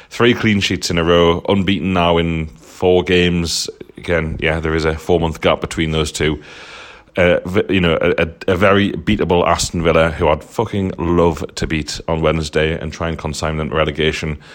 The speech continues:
Um, think, things are looking up. You know, the takeover rumbles on.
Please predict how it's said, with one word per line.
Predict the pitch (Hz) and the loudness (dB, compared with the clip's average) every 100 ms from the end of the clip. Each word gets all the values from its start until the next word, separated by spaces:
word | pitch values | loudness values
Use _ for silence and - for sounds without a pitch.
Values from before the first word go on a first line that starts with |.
| - - - - | -20 -20 -20 -4
Um, | 87 85 82 82 - - - | 0 0 0 -4 -8 -14 -4
think, | - 107 104 | 0 2 0
things | - 110 107 | 0 2 4
are | 107 | 4
looking | 104 107 104 | 4 2 2
up. | 117 - - _ _ _ _ _ _ - - | 2 -2 -20 _ _ _ _ _ _ -12 0
You | 101 | 2
know, | |
the | 90 | 2
takeover | 95 101 90 95 90 | 2 2 4 2 2
rumbles | 95 90 92 | 2 0 2
on. | 95 95 90 | 2 2 -2